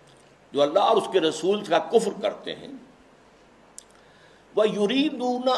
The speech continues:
أَن یُفَرِّقُوا بَیْنَ اللَّهِ وَرُسُلِهِ، اور چاہتے ہیں کہ اللہ اور اس کے رسولوں کے درمیان تفریق پیدا کر دیں، جدائی کر دیں۔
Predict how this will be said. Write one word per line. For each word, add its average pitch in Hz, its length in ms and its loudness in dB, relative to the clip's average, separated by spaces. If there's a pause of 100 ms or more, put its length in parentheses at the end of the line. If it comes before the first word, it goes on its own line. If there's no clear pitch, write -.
أَن 240 80 0
یُفَرِّقُوا 240 920 4
بَیْنَ 214 280 4
اللَّهِ 175 440 2
وَرُسُلِهِ، 131 680 -4 (1800)
اور 143 140 2
چاہتے 226 540 0
ہیں 208 220 2
کہ 214 140 -6
اللہ 156 240 -2
اور 208 220 4
اس 180 200 -2
کے 165 100 0
رسولوں 185 480 0
کے 175 140 -2
درمیان 127 460 -2 (140)
تفریق 226 440 0 (120)
پیدا - 240 -6
کر 104 200 -8
دیں، 143 200 -4
جدائی 117 380 -4
کر - 160 -16
دیں۔ - 160 -20